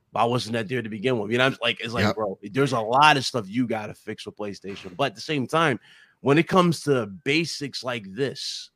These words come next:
Speaker 1: uh, <laughs> Sony's been good. Like, they have the studios,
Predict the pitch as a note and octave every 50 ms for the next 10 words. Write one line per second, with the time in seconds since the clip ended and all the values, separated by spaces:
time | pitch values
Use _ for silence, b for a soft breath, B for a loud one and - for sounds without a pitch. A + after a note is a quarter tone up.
0 | _ _ _ _ _ - A#2 A#2 A#2 A#2 A2+ A2 A2 A2+ A2+ A#2 - - D#3+ C3
1 | G#2+ - _ _ _ _ _ _ _ _ _ _ _ _ _ _ _ _ _ _
2 | _ _ _ _ _ _ _ _ _ - C#3+ - G#3+ A#3 B3 B3+ B3+ A#3 F#3 F#3
3 | A#3 A#3 A3+ G3 C4+ B3+ F#3+ D3+ C#3 C3+ E3+ F#3+ G3 G3+ G#3+ G#3 F#3+ E3+ E3+ C#3
4 | - F#3 F3 D3+ B2+ A2 G2+ - -